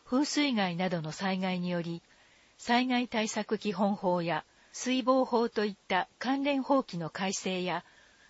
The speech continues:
国の防災基本計画や、神奈川県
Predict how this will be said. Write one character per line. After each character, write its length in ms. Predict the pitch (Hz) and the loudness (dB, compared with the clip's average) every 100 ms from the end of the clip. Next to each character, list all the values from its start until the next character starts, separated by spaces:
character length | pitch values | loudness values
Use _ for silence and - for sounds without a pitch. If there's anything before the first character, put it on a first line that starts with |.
| - | -6
国 300 | 220 214 214 | -2 2 4
の 260 | 208 190 170 | 4 2 0
防 180 | 220 | 0
災 260 | 269 277 269 | 2 0 0
基 180 | - 240 | -2 -2
本 200 | 262 262 | 0 0
計 220 | - 254 | 0 0
画 320 | - 185 - | 0 -8 -6
や、 200 | 156 156 - - - _ - | -4 -4 -8 -20 -20 _ -2
神 140 | 220 233 | 2 4
奈 60 | |
川 220 | 240 233 | 6 4
県 340 | 220 180 170 | 2 -4 -6